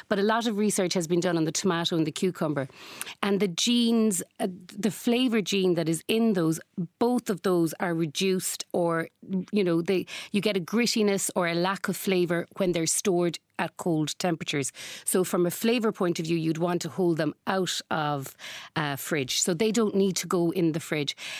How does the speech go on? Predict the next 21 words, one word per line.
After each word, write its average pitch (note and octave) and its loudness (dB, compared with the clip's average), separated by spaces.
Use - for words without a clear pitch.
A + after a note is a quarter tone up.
And F#3+ 2
really, A#3+ 2
you A3+ 4
need G3 2
to G3 0
remove G3+ 4
the F3+ 2
cucumber D#3+ 0
from F3+ 0
the F#3 -4
plastic, E3+ -4
and E3+ 0
you G#3+ 2
can F#3+ 2
store G#3 2
it G3 0
just - -2
cool, D4 2
dark, E3+ 0
dry E3+ 0
place. D#3+ -2